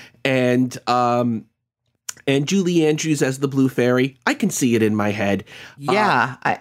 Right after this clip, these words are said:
Speaker 2: I, I think this version is funnier. I think this
Speaker 1: Probably.
Speaker 2: version, you know, I think that would have probably been a little more high drama, but this version is, uh, because of the cast, I think is, is lovely and funny, and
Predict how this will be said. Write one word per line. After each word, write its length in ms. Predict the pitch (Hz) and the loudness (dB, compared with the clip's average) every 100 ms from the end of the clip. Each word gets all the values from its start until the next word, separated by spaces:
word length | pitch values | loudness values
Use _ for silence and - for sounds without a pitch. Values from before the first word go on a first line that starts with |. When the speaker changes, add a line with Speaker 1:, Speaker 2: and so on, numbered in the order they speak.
| - - | -6 -2
Speaker 2:
I, 180 | 175 - | -2 0
I 100 | 190 | 0
think 300 | 247 220 220 | 0 -2 0
this 220 | 208 202 | -2 -2
version 480 | 175 180 175 160 139 | -2 -2 0 -2 0
is 240 | 113 135 | -2 -4
funnier. 720 | - 123 143 170 214 277 277 _ _ _ - | -4 -2 -2 0 0 -2 -6 _ _ _ -4
I 100 | 151 | -2
think 220 | 151 165 | 0 0
this 100 | 220 | 2
Speaker 1:
Probably. 180 | 156 131 | 0 0
Speaker 2:
version, 480 | 151 147 143 139 - - | 0 0 -2 -2 -6 -8
you 180 | 160 | -2
know, 180 | 151 139 | 2 4
I 180 | 120 139 | 4 2
think 260 | - 160 165 | -2 -6 0
that 200 | 147 170 | 0 0
would 120 | 135 | -4
have 140 | 131 | -4
probably 420 | - 147 135 131 | -2 -2 -2 -4
been 180 | 127 131 | -2 -2
a 100 | 127 | 0
little 220 | 127 131 | 0 -2
more 260 | 127 123 123 | -2 -2 -2
high 240 | 127 127 | 0 0
drama, 680 | 123 123 113 135 180 208 220 _ _ _ - | 0 0 0 2 0 0 -4 _ _ _ -4
but 340 | 151 147 - | -2 -2 -2
this 340 | 147 143 143 160 | 0 0 0 -2
version 440 | 143 135 139 135 | 0 2 2 0
is, 440 | - 123 120 - | 2 0 0 -2
uh, 400 | 131 120 113 113 - _ | 0 2 2 0 -4 _
because 360 | - 131 135 131 | -4 0 0 0
of 60 | 127 | -4
the 60 | |
cast, 440 | 131 123 110 110 113 | -2 2 2 0 -6
I 40 | |
think 220 | 117 113 | -4 -4
is, 180 | 113 - - | -4 -4 -4
is 160 | 123 | -4
lovely 420 | 120 113 104 110 | 0 -2 0 -2
and 160 | 107 110 | -2 -2
funny, 360 | 113 107 104 101 | -2 -2 -2 -2
and 180 | 98 | -4